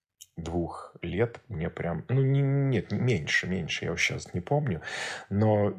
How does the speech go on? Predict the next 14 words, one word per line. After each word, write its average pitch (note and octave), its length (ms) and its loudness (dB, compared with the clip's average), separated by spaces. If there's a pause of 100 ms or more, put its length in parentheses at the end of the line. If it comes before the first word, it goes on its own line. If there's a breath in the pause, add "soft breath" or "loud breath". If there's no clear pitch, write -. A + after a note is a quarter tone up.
я F2 220 -4
помню, G2 560 2
как A2+ 340 2
это F#2 180 -2
внешне, F2 1120 0
ка-, - 240 -2
внешне-внутренняя G2 1000 2
картинка F#2 1120 0
визуальная F2 680 0
появлялась. E2+ 720 -4 (440 loud breath)
И C3 100 4
эта C3+ 140 2
методика, B2 560 2
она A2+ 460 2